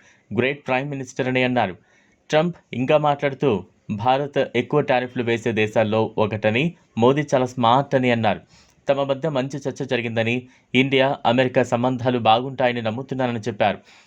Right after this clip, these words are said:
మీకు మంచి ప్రైమ్ మినిస్టర్ ఉన్నారు. ఇండియా అమెరికా టారిఫ్లు మంచి ఫలితాలు ఇస్తాయని ట్రంప్ అమెరికా ప్రజలను ఉద్దేశిస్తూ అన్నారు. ఓవల్ ఆఫీస్ నుంచి ఒక ఇంపార్టెంట్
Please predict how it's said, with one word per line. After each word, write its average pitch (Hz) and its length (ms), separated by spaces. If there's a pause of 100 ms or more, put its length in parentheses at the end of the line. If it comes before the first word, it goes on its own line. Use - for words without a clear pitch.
(160)
మీకు 139 280
మంచి 135 480
ప్రైమ్ 139 340
మినిస్టర్ 131 360
ఉన్నారు. 113 280 (720)
ఇండియా 165 440 (180)
అమెరికా 143 420
టారిఫ్లు 123 640 (120)
మంచి 143 280
ఫలితాలు 131 400
ఇస్తాయని 120 340
ట్రంప్ 127 300
అమెరికా 120 320
ప్రజలను 113 440
ఉద్దేశిస్తూ 123 480
అన్నారు. 117 420 (520)
ఓవల్ 160 280
ఆఫీస్ 131 360
నుంచి 110 420 (300)
ఒక 123 140
ఇంపార్టెంట్ 139 800